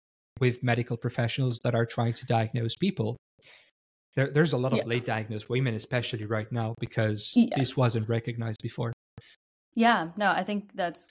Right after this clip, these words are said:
Speaker 2: kinda hitting the nail, the nail right on the head there. Um, so again, yeah, it was typically studied in,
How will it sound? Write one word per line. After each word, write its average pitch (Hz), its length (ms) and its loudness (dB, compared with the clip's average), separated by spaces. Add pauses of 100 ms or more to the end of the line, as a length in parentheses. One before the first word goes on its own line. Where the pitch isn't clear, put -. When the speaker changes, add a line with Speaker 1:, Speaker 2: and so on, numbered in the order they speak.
Speaker 2:
kinda 202 200 2
hitting 185 160 -2
the 175 80 -6
nail, 175 420 -2
the 185 160 -2
nail 170 240 2
right 170 140 2
on 165 100 0
the 156 80 -2
head 170 180 -4
there. 160 340 -4
Um, 175 460 4
so 185 800 4
again, 196 280 4
yeah, 160 260 2
it 185 80 4
was 190 160 2
typically 208 840 2
studied 175 560 2
in, 160 560 0